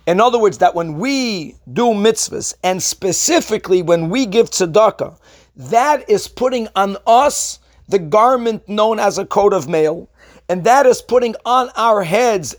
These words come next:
a helmet of salvation. And the Alter Rebbe, as we learned yesterday, explained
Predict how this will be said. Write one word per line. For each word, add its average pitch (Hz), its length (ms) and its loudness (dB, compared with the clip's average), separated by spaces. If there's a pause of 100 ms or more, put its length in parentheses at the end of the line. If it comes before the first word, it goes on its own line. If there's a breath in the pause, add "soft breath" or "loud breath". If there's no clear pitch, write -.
a 208 540 4
helmet 202 580 0
of 196 180 2
salvation. 165 760 -2 (460 soft breath)
And 143 120 -4
the 151 60 0
Alter 147 260 0
Rebbe, 202 300 2
as 170 200 2
we 151 100 -6
learned 196 300 -4
yesterday, 196 500 0
explained 226 760 0